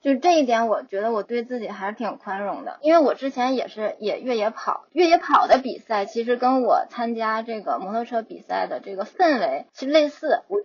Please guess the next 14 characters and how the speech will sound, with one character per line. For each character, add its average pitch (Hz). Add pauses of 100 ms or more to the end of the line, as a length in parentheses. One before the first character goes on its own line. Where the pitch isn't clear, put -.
(120)
觉 226
得 247
是 269
去 262
参 254
加 240
一 226
个 233
比 214
较 233
大 220
的 160
聚 277
会， 208